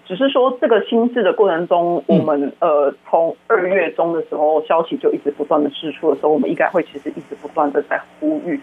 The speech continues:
Speaker 2: 嗯。
Speaker 1: 呃，所谓的就医公平性跟希望不要加二同卡不同命的这样的一个状况。因为其实台湾每个民众都有健保卡，
Speaker 2: 嗯。
Speaker 1: 但是这个制度，其实我刚刚提到说，它可能会影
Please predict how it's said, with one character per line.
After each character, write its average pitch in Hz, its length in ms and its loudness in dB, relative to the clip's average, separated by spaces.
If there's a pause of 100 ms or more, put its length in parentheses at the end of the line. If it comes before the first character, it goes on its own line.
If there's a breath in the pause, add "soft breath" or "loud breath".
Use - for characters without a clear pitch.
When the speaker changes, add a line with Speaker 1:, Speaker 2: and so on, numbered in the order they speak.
(140 loud breath)
Speaker 2:
嗯。 165 240 6
Speaker 1:
呃， 156 260 2
所 160 80 2
谓 175 340 2
的 131 300 2 (180)
就 170 180 4
医 170 220 -4
公 185 220 4
平 170 260 -6 (100)
性 147 240 -4 (340)
跟 170 240 4 (520)
希 190 140 2
望 190 320 2
不 160 100 -4
要 160 200 2 (120)
加 156 120 -2
二 160 260 2
同 - 140 -2
卡 - 140 -4
不 156 120 -10
同 - 200 -10
命 147 140 -8
的 135 100 -6
这 135 60 -12
样 147 160 -2
的 - 80 -6
一 - 40 -4
个 113 80 -4
状 139 200 -8
况。 202 160 0
因 294 140 6
为 285 80 2 (260)
其 240 100 -2
实 220 80 4
台 196 160 0
湾 196 140 2
每 165 160 0
个 147 120 -2
民 147 240 -4
众 170 180 2 (520 loud breath)
都 196 200 4
有 - 180 2 (180)
健 - 120 0
保 - 140 2
卡， - 280 -4 (220)
Speaker 2:
嗯。 151 220 4
Speaker 1:
但 254 140 2
是 269 280 2
这 285 80 4
个 214 100 6
制 226 220 0
度， 180 400 2
其 190 140 -8
实 170 140 2
我 151 120 4
刚 185 140 -2
刚 185 120 0
提 - 120 -20
到 175 160 2
说， 175 100 2
它 175 100 0
可 - 140 -6
能 143 100 -2
会 180 120 2
影 170 100 -4